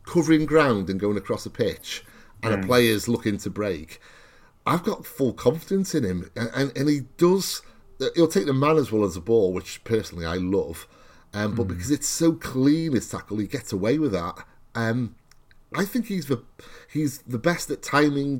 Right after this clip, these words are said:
Speaker 1: tackles, if I could put it that simplistically, uh, than any defender I can think of in, in a City shirt. You know, in, in, in our last decade.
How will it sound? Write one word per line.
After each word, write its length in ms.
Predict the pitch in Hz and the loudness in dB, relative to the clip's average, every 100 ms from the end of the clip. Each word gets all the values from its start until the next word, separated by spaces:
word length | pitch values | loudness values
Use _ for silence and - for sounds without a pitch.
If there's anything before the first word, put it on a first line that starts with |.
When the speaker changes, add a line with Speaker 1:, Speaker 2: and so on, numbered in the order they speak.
| - | -6
Speaker 1:
tackles, 720 | - 151 - 78 - 113 - - _ - - _ _ _ _ - | -8 -6 -4 -6 -8 -12 -14 -20 _ -20 -20 _ _ _ _ -6
if 120 | 117 | -4
I 40 | |
could 140 | 107 101 | -4 0
put 120 | 120 | -2
it 60 | 98 | -2
that 120 | - | -6
simplistically, 880 | - 90 113 - 143 - 98 90 - - - - | -6 -4 -4 0 -2 -2 -6 -8 -14 -20 -20 -10
uh, 180 | 117 113 | 0 0
than 240 | 110 123 117 | 4 4 4
any 300 | 131 135 127 | 2 2 2
defender 400 | 120 127 123 120 | -2 0 2 2
I 40 | |
can 140 | 113 110 | 0 -4
think 340 | - 143 - | 0 -2 0
of 180 | 208 156 | -2 0
in, 180 | - 117 | -2 0
in 140 | 117 | -2
a 40 | 104 | -2
City 260 | - - | -4 -8
shirt. 400 | - 110 87 - - - | -4 -2 -2 -6 -16 0
You 140 | 143 | 4
know, 180 | 120 113 | 4 4
in, 220 | 120 131 | 2 0
in, 280 | - 131 120 | 2 2 2
in 140 | 127 120 | 2 4
our 320 | 120 117 113 | 6 4 0
last 300 | 113 110 - | -6 -6 -6
decade. 460 | 139 151 226 120 | -8 -4 -6 -6